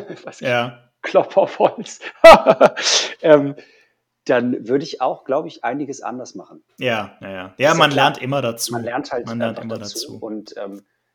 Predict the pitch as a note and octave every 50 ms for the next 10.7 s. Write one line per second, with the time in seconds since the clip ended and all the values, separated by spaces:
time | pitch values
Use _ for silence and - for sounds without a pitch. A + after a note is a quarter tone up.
0 | _ _ _ _ A2+ A2+ A2+ - - - - - B2 D3 C#3+ - C3 B2+ B2 -
1 | - G#2 A2 A#2+ - - A2 G#2 - - - G#2+ G#2 G2 G2 G#2 F2 - - -
2 | - _ _ _ _ _ _ _ _ _ _ _ _ _ _ _ _ - B2+ C3
3 | C3+ D3 - - C3+ B2+ A2 A2 A2+ - - D3 A#2+ A2+ A2+ A2+ A#2 A#2 A#2+ A#2
4 | - G#2+ - - - B2 A#2 G#2 - F2+ G2 C3+ - - G#2+ A2 G#2+ - - B2
5 | A#2 B2 A#2+ - B2+ A2+ A2 - B2+ A2+ G2 A2+ A2+ - - - G#2+ A2 B2+ C3
6 | - - A2+ A2 G#2+ A2+ A2 G2 G#2 G#2+ G#2 G#2+ A#2 - C3 A2+ A2+ A2 G#2+ G#2+
7 | B2+ - - - - _ _ - D#3+ D#3 E3+ E3 - - - - _ _ - D3+
8 | C3 - - _ _ - D#3 C#3 - - - _ - A#2 G#2+ C3 C#3+ C#3+ C#3+ C#3
9 | C3+ - F#3+ - - - - - - _ _ _ _ - F3 F#3 D#3+ - - -
10 | - - F3+ G3 E3 G#2 G2 F#2+ F#2+ G2+ F#2 F2 - -